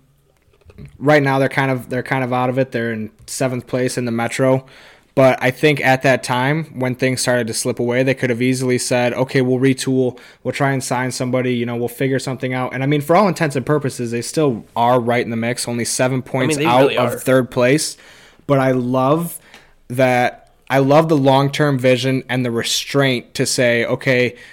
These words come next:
Speaker 1: yeah, we could probably fight for a playoff spot this year, and we're still gonna try like hell, but we're not gonna sacrifice the chance at winning a Stanley Cup in two or three years for,
Speaker 2: Right.
Speaker 1: for an eighth round spot," which I pray, and,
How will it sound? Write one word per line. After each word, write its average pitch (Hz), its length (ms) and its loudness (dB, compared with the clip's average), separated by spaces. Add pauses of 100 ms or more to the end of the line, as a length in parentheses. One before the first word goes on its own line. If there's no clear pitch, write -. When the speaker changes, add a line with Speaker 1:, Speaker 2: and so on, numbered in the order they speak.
(120)
Speaker 1:
yeah, 123 240 2
we 135 120 2
could 135 200 -2
probably 127 460 2
fight 123 280 -2
for 123 160 -2
a 120 60 -2
playoff 123 400 -2
spot 123 320 -2
this - 240 -4
year, 139 300 0 (280)
and 120 440 -6
we're 120 140 -4
still 127 260 -2
gonna 120 160 -4
try 117 260 0
like 113 200 -2
hell, 127 220 2
but 131 100 -2
we're 113 120 -2
not 120 220 -4
gonna 113 160 -6
sacrifice 113 840 -2
the 120 120 -4
chance 120 380 -4
at 95 80 -8
winning 113 260 -6
a 110 60 -6
Stanley 110 400 -8
Cup 123 360 -4
in 110 120 -8
two 123 200 -4
or 117 100 -4
three 127 280 -4
years 98 480 -6 (760)
for, 120 580 0
Speaker 2:
Right. - 120 -18
Speaker 1:
for 127 320 0
an 113 120 -6
eighth 117 320 -6
round 107 280 -6
spot," - 400 -6
which - 440 -8 (920)
I 139 140 0
pray, 139 720 2
and, 131 240 -2